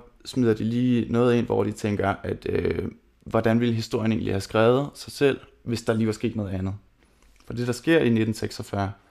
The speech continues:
det er, at, øh, Albert Einstein, han sidder i New Mexico sammen med en, øh,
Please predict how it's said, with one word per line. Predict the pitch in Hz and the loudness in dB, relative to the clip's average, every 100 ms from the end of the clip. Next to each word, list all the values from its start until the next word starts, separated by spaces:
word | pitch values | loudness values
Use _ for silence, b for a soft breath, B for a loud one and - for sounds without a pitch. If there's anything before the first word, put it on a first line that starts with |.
| b b b b b b b - | b b b b b b b -2
det | 113 | 2
er, | 110 107 | 4 4
at, | - 104 101 | 2 -2 0
øh, | 104 95 92 92 92 - | 2 4 2 2 -2 -4
Albert | 98 - - | -6 -4 -2
Einstein, | 110 131 131 117 117 | 0 0 -2 0 0
han | 110 | -2
sidder | 101 98 110 | -2 -2 0
i | 107 104 101 | 0 -2 -4
New | 95 95 | -4 -2
Mexico | 101 127 - - 123 117 - _ | -2 -2 -4 -6 -6 -6 -12 _
sammen | - 113 - 107 | -6 -4 -2 0
med | 104 101 | 0 -2
en, | - 101 | -2 -2
øh, | 95 92 92 | -2 -4 -6